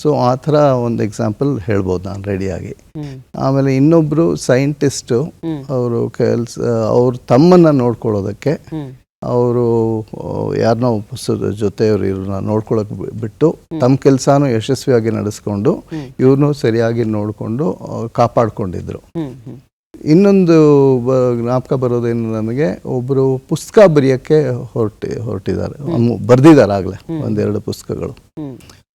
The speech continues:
Speaker 1: ಅವರಿಗೆ ಅವರ ಸ-, ಕುಟುಂಬದವರೆಲ್ಲ ತುಂಬಾ ಸಪೋರ್ಟ್ ಮಾಡಿದ್ದಾರೆ,
Speaker 2: ಹ್ಮ್.
Speaker 1: ಎಮೋಷನಲ್ ಸಪೋರ್ಟ್ ತುಂಬಾ ಕೊಟ್ಟಿದ್ದಾರೆ.
Speaker 2: ಹ್ಮ್, ಹ್ಮ್.
Speaker 1: So ಆ ಥರ ಕೆ-, ಬೇಕಷ್ಟು ಎಕ್ಸಾಂಪಲ್ಸ್ ಇದೆ.
Speaker 2: ಹ್ಮ್, ಹ್ಮ್.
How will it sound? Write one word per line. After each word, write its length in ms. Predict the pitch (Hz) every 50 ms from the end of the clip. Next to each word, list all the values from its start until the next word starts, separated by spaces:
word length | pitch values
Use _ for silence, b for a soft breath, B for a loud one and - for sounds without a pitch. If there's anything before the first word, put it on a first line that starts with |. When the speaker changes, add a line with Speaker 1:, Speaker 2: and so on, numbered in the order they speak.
| _ _ -
Speaker 1:
ಅವರಿಗೆ 880 | 156 139 151 185 208 220 226 214 196 156 131 135 131 147 175 196 - - _ -
ಅವರ 320 | 139 139 139 139 147 139
ಸ-, 220 | 139 - - - -
ಕುಟುಂಬದವರೆಲ್ಲ 840 | 156 - - 160 139 196 196 196 190 160 151 143 131 123 127 147 156
ತುಂಬಾ 340 | 147 - 151 151 156 165 156
ಸಪೋರ್ಟ್ 500 | - - 117 - 131 120 107 - - 107
ಮಾಡಿದ್ದಾರೆ, 380 | 95 92 92 90 90 92 98
Speaker 2:
ಹ್ಮ್. 320 | 92 - _ - - 160 113
Speaker 1:
ಎಮೋಷನಲ್ 540 | 123 135 156 170 165 - - - 170 156
ಸಪೋರ್ಟ್ 400 | 143 - 123 117 - 135 131 -
ತುಂಬಾ 200 | - 120 110 110
ಕೊಟ್ಟಿದ್ದಾರೆ. 500 | 107 - 107 101 - 104 87 92 95 92
Speaker 2:
ಹ್ಮ್, 420 | 95 - _ - - 160 143 131 131
ಹ್ಮ್. 200 | 110 139 117 117
Speaker 1:
So 180 | - - 151
ಆ 180 | 147 123 139 147
ಥರ 340 | 147 - 175 175 170 151 143
ಕೆ-, 320 | - - - - - -
ಬೇಕಷ್ಟು 920 | 123 127 135 139 139 - 151 147 147 139 - - - 175 156 139 127 120 110
ಎಕ್ಸಾಂಪಲ್ಸ್ 640 | 107 110 110 117 131 127 135 - - 139 - -
ಇದೆ. 200 | 113 104 98 107
Speaker 2:
ಹ್ಮ್, 360 | 98 - - - - 139 127 107
ಹ್ಮ್. 260 | - _ - 143